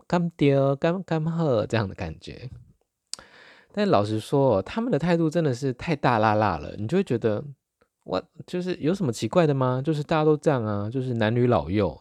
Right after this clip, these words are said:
真的是男女老幼。就是你如果是去比较，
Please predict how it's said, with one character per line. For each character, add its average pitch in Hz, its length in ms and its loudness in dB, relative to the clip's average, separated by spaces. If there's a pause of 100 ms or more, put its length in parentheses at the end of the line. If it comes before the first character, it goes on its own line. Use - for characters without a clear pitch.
真 110 160 -4
的 98 100 -2
是 90 160 -8
男 85 140 -4
女 85 140 -4
老 - 180 -12
幼。 92 140 -8
就 120 100 -6
是 143 80 2
你 117 140 0
如 123 100 6
果 135 100 6
是 123 120 -2
去 127 160 -2
比 90 120 -4
较， 92 420 0